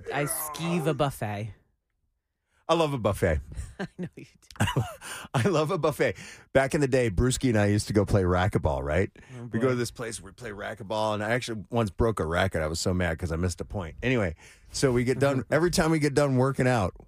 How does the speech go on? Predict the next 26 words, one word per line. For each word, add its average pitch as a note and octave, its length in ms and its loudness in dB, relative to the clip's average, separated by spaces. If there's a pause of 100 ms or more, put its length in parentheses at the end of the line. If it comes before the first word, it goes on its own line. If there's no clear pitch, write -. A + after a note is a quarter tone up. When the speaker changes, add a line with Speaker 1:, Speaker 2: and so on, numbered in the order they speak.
Speaker 2:
working G2 420 2
out, F2+ 220 4
air F2+ 140 2
Speaker 1:
Right. - 100 0
Speaker 2:
quotes, E2 280 0 (440)
then C3 160 0
we B2+ 80 2
would G#2 180 0
go A2+ 160 2
to F#2+ 60 -2
the F#2+ 140 2
<laughs> - 160 2
Old A2 140 0
Country - 440 2
Buffet. - 460 -4 (520)
Speaker 1:
That's C#3+ 220 -8
smart. F#2+ 360 -10 (580)
Speaker 2:
And C#4+ 100 -18
just - 280 -10
load F3+ 480 -2
up. - 280 0
Hey, F4+ 440 0
they D#4+ 120 0
got D#4 220 0
prime D#4+ 440 0
rib! D#4+ 520 2